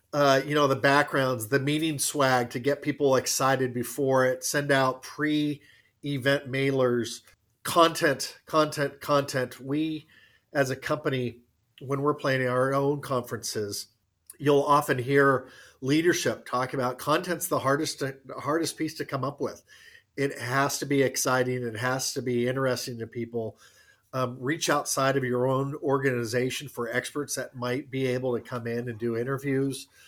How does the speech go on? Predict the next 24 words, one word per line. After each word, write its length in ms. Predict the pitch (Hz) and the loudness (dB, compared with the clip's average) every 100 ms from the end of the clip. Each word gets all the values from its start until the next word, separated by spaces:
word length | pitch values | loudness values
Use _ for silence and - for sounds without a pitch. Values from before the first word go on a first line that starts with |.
| - _ _ | -20 _ _
online, 640 | 139 131 127 127 127 123 - _ _ | -2 0 0 0 0 -2 -8 _ _
have 260 | 139 139 | 2 2
some 160 | - 123 | 2 -2
breaks 420 | 123 127 139 - | 4 4 4 0
in 120 | 135 | -2
the 60 | 135 | -2
day 500 | 135 131 127 127 123 - _ _ | 2 4 4 2 -2 -14 _ _
so 200 | - 151 | -4 0
that 180 | 131 127 | 2 2
people 260 | 147 - - | -2 -4 -6
can 380 | 131 117 120 113 - | -4 -6 -8 -14 -2
do 180 | 143 | 0
their 200 | 143 131 | 4 4
business 560 | 113 131 127 143 139 - | 4 0 2 0 0 -2
and 260 | 113 110 104 - | -6 -10 -14 -6
take 240 | 143 139 | -4 -2
care 100 | 147 | 0
of 100 | 127 | 0
their 100 | 117 | 0
families. 720 | - 139 139 143 135 127 - - - - - - - | 0 2 2 0 -2 -2 -6 -10 -20 -20 -20 -20 -10
So 240 | - 143 | 2 4
a 40 | |
lot 260 | 135 131 151 | 6 6 6
of 280 | 139 107 | 4 2